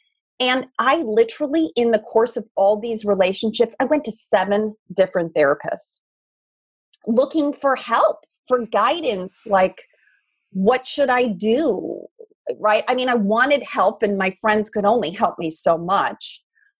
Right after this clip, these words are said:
Um, but I thought, "I don't want to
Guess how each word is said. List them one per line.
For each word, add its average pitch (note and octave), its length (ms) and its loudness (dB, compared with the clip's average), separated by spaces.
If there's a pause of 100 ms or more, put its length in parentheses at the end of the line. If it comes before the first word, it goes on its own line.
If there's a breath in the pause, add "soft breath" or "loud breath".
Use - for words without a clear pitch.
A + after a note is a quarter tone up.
(140)
Um, G#3+ 500 0 (460)
but B3 200 0
I A#3+ 120 2
thought, A#3+ 360 0 (560)
"I A3+ 280 0
don't B3+ 340 -2
want G#3+ 320 0
to - 180 0